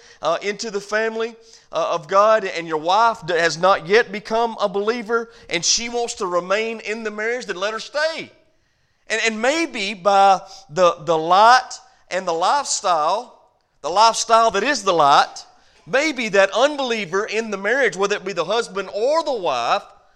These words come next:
will be won to Christ, led to Jesus by how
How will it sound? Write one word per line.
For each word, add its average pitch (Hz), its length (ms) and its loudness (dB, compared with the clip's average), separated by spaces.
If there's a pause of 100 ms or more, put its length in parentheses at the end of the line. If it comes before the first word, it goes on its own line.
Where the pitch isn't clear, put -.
(220)
will 208 160 -4
be 214 160 -8
won 226 340 -4
to 240 140 -12
Christ, 208 580 -2
led 214 300 -8
to 220 80 -14
Jesus 170 880 -12 (440)
by 196 160 4
how 233 540 4